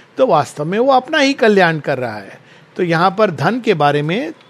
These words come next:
जो चौथा chapter है उसमें बताते हैं, और पांचवा कि माँ का काम कैसे किया जाए। तो ये तीनों उस व्यक्ति को लिखे गए जिनको श्री अरविंद ने एक विशेष कार्य सौंपा था, और naturally अब ये हम सब पर ये लागू होते हैं,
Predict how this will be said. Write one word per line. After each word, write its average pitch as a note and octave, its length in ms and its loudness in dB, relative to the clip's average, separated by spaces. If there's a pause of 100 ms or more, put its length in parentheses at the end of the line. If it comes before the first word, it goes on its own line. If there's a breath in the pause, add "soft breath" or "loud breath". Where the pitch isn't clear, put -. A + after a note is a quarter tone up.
जो D#3+ 100 -2
चौथा D3+ 440 -4
chapter C#3 480 -6
है F#3+ 140 -2
उसमें F3+ 380 -10
बताते D#3 400 -6
हैं, D#4 60 -10
और D4 120 -12
पांचवा F3 640 -6 (640 loud breath)
कि D4 280 -6 (120)
माँ D3 240 -4 (100)
का A#3 120 -2
काम E3+ 340 -4
कैसे D#3+ 320 -6
किया C#3 200 -6
जाए। C3 200 -6
तो D#3+ 140 -8
ये G3 140 0
तीनों G3+ 600 -4 (520 soft breath)
उस - 260 -8
व्यक्ति E3 360 -4
को A3+ 120 -2
लिखे E3 320 -2
गए D#3 280 0
जिनको D#3+ 600 -8
श्री - 220 -8
अरविंद D#3 320 -6
ने F3+ 100 -6
एक G#3+ 80 -8
विशेष D#3 460 -4
कार्य D3 320 -4
सौंपा C3 380 -4
था, F#3+ 340 2 (360 loud breath)
और D3+ 160 -4
naturally F3+ 680 0
अब D#3 140 -2
ये E3+ 120 -2
हम E3 240 -4
सब D#3 280 -4
पर F#3+ 160 -6
ये D#3+ 320 -4
लागू D3+ 320 0
होते A#2+ 300 -8
हैं, A#2+ 240 -18